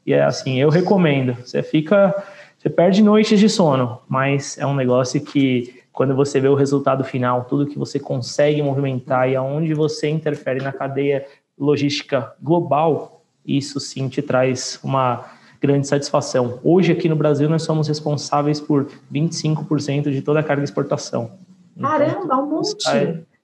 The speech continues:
Speaker 1: tudo que sai do Brasil, do modal aéreo, vinte e cinco por cento passa pelo dentro, por dentro do nosso grupo. Então, é muito expressivo, é uma responsabilidade muito grande e a gente visa um profissionalismo imenso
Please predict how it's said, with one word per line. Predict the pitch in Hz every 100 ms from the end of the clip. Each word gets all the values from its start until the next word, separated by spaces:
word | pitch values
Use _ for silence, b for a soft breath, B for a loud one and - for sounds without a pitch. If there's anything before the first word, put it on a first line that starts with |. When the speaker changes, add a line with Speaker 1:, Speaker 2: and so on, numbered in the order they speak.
| _
Speaker 1:
tudo | - 147
que | 151
sai | - 147
do | 143
Brasil, | 143 139 135 135
do |
modal | 131 131 139
aéreo, | 147 131 139 147 180 196 _ _ _ _ -
vinte | 139 156
e |
cinco | 151 151
por | - 139
cento | 143 143 147
passa | - 131 -
pelo | 135 143 135
dentro, | 135 135
por | 147
dentro | 135 131
do | 139
nosso | 127 143
grupo. | 127 120 - - b -
Então, | 131 139 143 185 - _ _ -
é | 156 160
muito | 160 160 160 156
expressivo, | - 143 - 143 147 139 135
é | 135
uma | 147 139
responsabilidade | 135 151 139 143 139 135 135 135
muito | 139 135 135
grande | 127 143 147 151 B B B
e | 131 127
a |
gente | 127 139 - 143 123 - B B B -
visa | 139 147 131 135
um | 143 135
profissionalismo | 147 151 160 156 147 151 143 165
imenso | 170 165 196 190 220 214